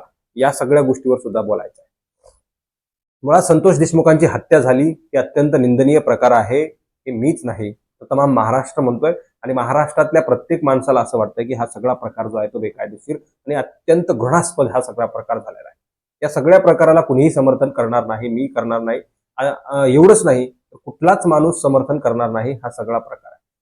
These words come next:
संतोष देशमुखांची हत्या झाली का? तर झाली. क्रूर पद्धतीने झाली का? तर नक्की झाली. त्याला समर्थन अजिबात नाहीये. गुन्हेगारांना फासावर जाईपर्यंतच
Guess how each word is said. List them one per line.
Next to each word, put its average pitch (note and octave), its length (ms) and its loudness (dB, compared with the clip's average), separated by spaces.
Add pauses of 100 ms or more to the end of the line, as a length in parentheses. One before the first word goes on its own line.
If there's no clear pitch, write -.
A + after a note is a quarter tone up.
(180)
संतोष D#3+ 240 0
देशमुखांची D#3 460 -2
हत्या B2+ 280 -2
झाली C3 200 0
का? C3+ 140 -2
तर A#2 120 -6
झाली. D3 280 -8 (720)
क्रूर F3 220 0
पद्धतीने D3 400 2
झाली B2 220 -2
का? B2+ 140 0
तर B2+ 140 -6
नक्की A2+ 280 -4
झाली. A2+ 240 -2 (140)
त्याला - 440 -4
समर्थन E3 420 2
अजिबात B2 460 2
नाहीये. B2+ 300 0 (420)
गुन्हेगारांना D#3 840 4
फासावर C#3 880 2
जाईपर्यंतच B2 1200 -2